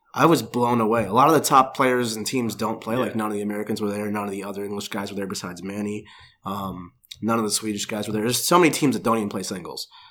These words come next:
Speaker 1: But even still, the level of competition there that was present in singles, just, it is harder than any G T I've been to. May-, maybe Nova or L V O are comparable in skill.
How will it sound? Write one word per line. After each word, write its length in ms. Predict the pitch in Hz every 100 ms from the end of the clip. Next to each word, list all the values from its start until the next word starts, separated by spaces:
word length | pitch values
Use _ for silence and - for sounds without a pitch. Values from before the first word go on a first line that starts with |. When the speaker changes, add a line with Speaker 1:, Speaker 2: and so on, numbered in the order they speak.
| - - - -
Speaker 1:
But 160 | 131 120
even 360 | 147 156 156
still, 720 | 120 - - 135 135 95 78 - _ _ _
the 80 | 113
level 300 | 113 131 139
of 100 | 127
competition 640 | 117 131 113 101 113 -
there 120 | 123 117
that 220 | 92 -
was 260 | 101 107
present 340 | - 147 135 143
in 100 | 143
singles, 460 | 151 156 156 151
just, 260 | - 117 - - _ _ -
it 100 | 135
is 140 | 135
harder 380 | - 120 113 104
than 220 | 101 95 -
any 260 | 107 101 101
G 180 | 98
T 380 | 98 104 87 80 _ _ _ -
I've 140 | 98
been 180 | 98 90
to. 120 | 98
May-, 180 | 123 160
maybe 840 | 127 139 160 165 160 165 165 - _ _ _
Nova 360 | 101 127 131 131
or 260 | 127 117 120
L 140 | 120
V 160 | 117 120
O 120 | 117
are 160 | 107
comparable 580 | 95 - 117 123 120 123
in 100 | 120
skill. 520 | 123 - 131 131 135